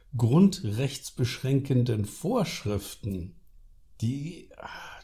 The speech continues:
die sind immer noch gültig. Das heißt also, nicht alles, was nach Beleidigung riecht, ist also eine solche. So, das zweite ist jetzt, das ist jetzt mit diesem Auffassen und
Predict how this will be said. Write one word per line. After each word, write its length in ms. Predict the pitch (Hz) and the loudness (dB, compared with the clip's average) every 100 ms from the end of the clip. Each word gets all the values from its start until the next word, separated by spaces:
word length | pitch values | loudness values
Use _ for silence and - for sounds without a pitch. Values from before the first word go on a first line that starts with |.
| - | -16
die 60 | - | -12
sind 260 | - 127 - | -8 -8 -4
immer 160 | 151 | 0
noch 200 | 165 147 | 0 2
gültig. 640 | 131 226 123 104 - - - - - - - - - - | 2 2 -2 -6 -10 -20 -20 -20 -20 -20 -20 -20 -20 -10
Das 140 | - | -4
heißt 200 | 135 139 | -2 -2
also, 200 | 143 120 | 2 4
nicht 280 | 110 117 - | 4 2 0
alles, 400 | 104 117 190 196 | 2 4 2 0
was 200 | 127 - | -6 -4
nach 180 | 135 131 | -2 -2
Beleidigung 720 | - 98 101 110 123 110 113 | -2 0 0 0 0 2 2
riecht, 480 | 104 110 165 - - | 2 2 0 -4 -6
ist 320 | 147 - - - | -6 -6 -8 -4
also 380 | 92 98 - - | -4 -2 -4 -4
eine 320 | 104 95 98 | -4 -4 -4
solche. 520 | 95 92 104 - - - - - _ - - - - - - - | -4 -4 -6 -8 -16 -20 -20 -20 _ -20 -20 -20 -20 -20 -20 -14
So, 300 | - 101 98 | -8 -8 -8
das 200 | - - | -12 -10
zweite 440 | - 117 208 - | -6 -4 -4 -4
ist 260 | 92 104 - | -8 -8 -2
jetzt, 360 | 120 156 - - - - - - - - - - - - - - | -2 -2 -10 -16 -20 -20 -20 -20 -20 -18 -18 -18 -18 -16 -14 -4
das 100 | 117 | -2
ist 160 | 131 143 | 0 0
jetzt 160 | 127 | 2
mit 140 | 139 120 | 2 4
diesem 320 | 117 120 - | 4 4 2
Auffassen 920 | 98 104 - - 139 - 165 208 226 - - - - - | 2 2 0 -4 -4 0 0 0 -2 -12 -20 -20 -20 -8
und 460 | - 127 170 - | 0 2 0 -6